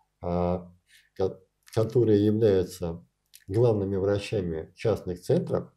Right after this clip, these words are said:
которые смогли на практике внедрить интегративную медицину, а, в свою, в работу своих центров.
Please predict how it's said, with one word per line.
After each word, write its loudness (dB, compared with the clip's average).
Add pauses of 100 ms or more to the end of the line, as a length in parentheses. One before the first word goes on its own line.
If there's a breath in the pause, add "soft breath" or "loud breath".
(920)
которые 4
смогли 2 (100)
на 0
практике 0
внедрить 2
интегративную 0 (120)
медицину, -2 (560 soft breath)
а, -10
в -4
свою, 2
в 2
работу 4
своих 0
центров. -4